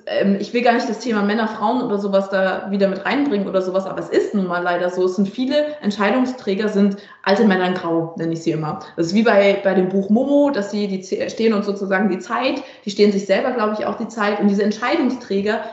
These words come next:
die sitzen ihre Zeit ab und die haben vielleicht, vielleicht ist es für die noch nicht so relevant oder die haben noch nicht verstanden,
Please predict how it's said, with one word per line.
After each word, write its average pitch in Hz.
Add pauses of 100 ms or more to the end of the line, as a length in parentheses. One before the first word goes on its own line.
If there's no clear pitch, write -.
die 208
sitzen 214
ihre 190
Zeit 214
ab - (220)
und 214 (360)
die 220
haben 247
vielleicht, 240 (100)
vielleicht 226 (220)
ist 226
es 254
für 233
die 254
noch 240
nicht 240
so 240
relevant 247
oder 190
die 208
haben 226
noch 233
nicht 233
verstanden, 233